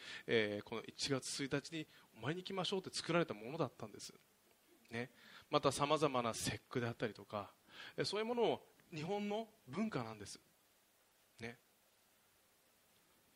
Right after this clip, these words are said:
だからうちも着物着て、あの、お写真撮ります。<laughs> ね。でもですね、あの、キリスト教が伝えられたの、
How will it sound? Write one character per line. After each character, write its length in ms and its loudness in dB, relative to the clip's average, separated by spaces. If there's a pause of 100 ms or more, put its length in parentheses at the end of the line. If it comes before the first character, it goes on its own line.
(480)
だ 80 4
か 60 4
ら 60 8
う 100 2
ち 120 -4
も 120 2
着 220 -2
物 240 0
着 100 -10
て、 340 6
あ 60 -10
の、 240 -8
お 40 -8
写 100 -4
真 180 -4
撮 120 -14
り 80 -10
ま 120 -8
す。 120 -12 (800)
<laughs> 880 -16
ね。 220 6 (1800)
で 80 6
も 100 6
で 80 8
す 100 -8
ね、 320 6 (140)
あ 120 8
の、 540 4 (260)
キ 100 -4
リ 100 2
ス 80 -4
ト 100 0
教 140 4
が 120 8
伝 300 4
え 40 10
ら 100 10
れ 100 6
た 120 4
の、 140 0